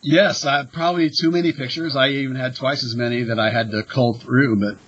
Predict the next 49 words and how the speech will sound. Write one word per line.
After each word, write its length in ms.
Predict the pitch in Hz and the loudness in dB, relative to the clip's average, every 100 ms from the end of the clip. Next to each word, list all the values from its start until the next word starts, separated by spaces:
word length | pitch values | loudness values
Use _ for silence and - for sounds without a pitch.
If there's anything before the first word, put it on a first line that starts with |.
| - | -2
<clears throat> 320 | 190 156 131 | 0 2 2
uh, 260 | 127 123 120 | 4 6 6
there's 180 | 131 131 | 6 6
a 20 | |
whole 160 | 151 170 | 4 4
bunch 160 | 156 | 2
of 80 | 135 | 2
pics 180 | 160 160 | 0 0
up 140 | 147 | 0
there 180 | 151 151 | 2 2
to 60 | 131 | 2
give 240 | 127 127 | 2 0
fans 320 | 147 131 131 | 0 2 4
this, 300 | 117 - - | 2 0 0
uh, 180 | 113 101 | -2 0
sort 220 | 104 135 | 0 0
of 40 | 113 | 0
a 40 | |
sneak 340 | - 139 131 | 2 2 2
peek 240 | - 135 127 | 2 2 2
of 100 | 107 | 0
what 220 | 120 120 | 2 2
the 260 | 107 101 98 - - - - - _ | 0 -2 -2 -10 -20 -20 -20 -20 _
museum 380 | 131 135 139 127 | 2 4 4 4
looks 260 | 127 131 | 4 4
like, 280 | 143 131 131 | 4 4 2
and, 240 | 120 117 120 | 0 -2 -2
and 100 | 123 | 0
to 40 | 131 | 4
be 120 | 143 | 4
fair, 220 | 147 151 | 4 2
the 60 | 131 | 2
pictures 300 | 135 123 120 | -2 -2 -2
don't 160 | 117 | -2
do 140 | 110 110 | -2 -4
it 60 | |
justice. 420 | 98 107 101 101 - | -2 -4 -4 -6 -2
That 160 | 113 | -2
facility 500 | 113 - 123 120 117 | 0 0 0 0 0
is 140 | 107 - | 0 0
fantastic. 720 | 104 - 127 127 - 120 - | 0 4 4 4 0 -6 -6
The 80 | 104 | -2
Hunts 220 | 123 120 | -2 0
have 100 | 101 | -2
done 140 | 113 | 0
an 80 | 110 | 2
amazing 500 | 107 120 120 117 110 | 4 4 4 4 2
job. 400 | 113 117 117 110 | 4 6 6 4
The, 180 | 101 | 0